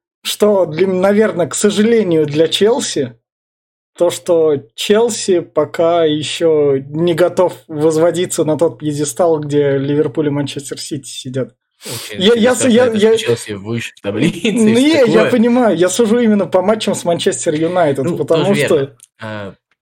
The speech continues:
Speaker 2: я бы тут ещё, знаешь, про чё сказал? Ты, я абсолютно с тобой
Speaker 1: Да.
Speaker 2: согласен. Единственное, что я тут бы ещё добавил бы ту штуку, что вот, когда мы говорим про Манчестер Юнайтед и Челси, тут нужно сказать, тут
Speaker 1: Да.
Speaker 2: работает какая-то,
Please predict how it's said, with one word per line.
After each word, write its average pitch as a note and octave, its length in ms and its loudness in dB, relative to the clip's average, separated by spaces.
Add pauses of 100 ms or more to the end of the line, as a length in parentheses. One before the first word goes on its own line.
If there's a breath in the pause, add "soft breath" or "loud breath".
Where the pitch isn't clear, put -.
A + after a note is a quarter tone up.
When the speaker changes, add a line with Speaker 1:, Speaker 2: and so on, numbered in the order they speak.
(200)
Speaker 2:
я D3 140 -4
бы D3+ 60 -12
тут - 120 -20
ещё, E3+ 140 -8
знаешь, A3+ 200 -6
про F#3 140 -6
чё E3 120 -10
сказал? D3+ 400 -4
Ты, B2 100 -10 (240)
я A#2+ 100 -4
абсолютно C#3+ 440 -6
с - 40 -20
тобой G3 160 2
Speaker 1:
Да. F#3+ 60 4
Speaker 2:
согласен. G#3 300 -2
Единственное, D3 360 -8
что C#3 140 -12
я C#3 80 -4
тут E3 180 -10
бы C#3 100 -10
ещё - 140 -8
добавил C#3+ 380 -2
бы C3 120 -10
ту C3+ 140 -12
штуку, G#3+ 500 -4 (280 loud breath)
что - 260 -2
вот, C3+ 220 -4 (360)
когда D3 280 -6
мы C#3 80 -8
говорим C3 340 -4 (420)
про A#2 760 -4 (360)
Манчестер C#3 380 -8
Юнайтед D3 240 -6
и - 40 -16
Челси, B3 340 -4
тут C3 180 -14
нужно C#3 180 -6
сказать, A3 240 -8
тут - 120 -14
Speaker 1:
Да. - 100 -2
Speaker 2:
работает C3+ 300 -2
какая-то, C#3 340 -8